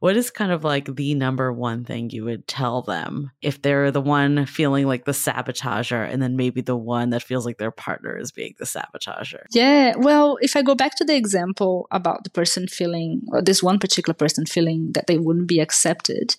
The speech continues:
Speaker 2: what was surprising, I guess, for me was that they hadn't had any interaction with that person yet. So they were questioning, you know, gender and sexual identity, and they knew they were in love with this particular person, but they hadn't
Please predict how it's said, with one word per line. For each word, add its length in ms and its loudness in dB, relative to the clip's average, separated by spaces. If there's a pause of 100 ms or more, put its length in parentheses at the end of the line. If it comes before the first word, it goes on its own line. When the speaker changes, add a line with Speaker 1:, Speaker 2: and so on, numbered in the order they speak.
Speaker 2:
what 220 4
was 160 4
surprising, 960 2
I 80 -2
guess, 280 -2
for 160 -4
me 240 0
was 200 0
that 180 2
they 140 6
hadn't 500 0 (260)
had 360 -2
any 320 4
interaction 580 0
with 80 2
that 220 -2
person 400 -2 (200)
yet. 500 0 (140)
So 560 4 (300)
they 140 2
were 100 2
questioning, 580 2
you 100 -6
know, 140 0
gender 300 2
and 420 0
sexual 300 0
identity, 600 4
and 160 2
they 240 4
knew 240 6
they 100 4
were 80 2
in 140 0
love 200 2
with 160 -4
this 200 0
particular 440 -2
person, 420 2
but 140 -2
they 100 0
hadn't 560 2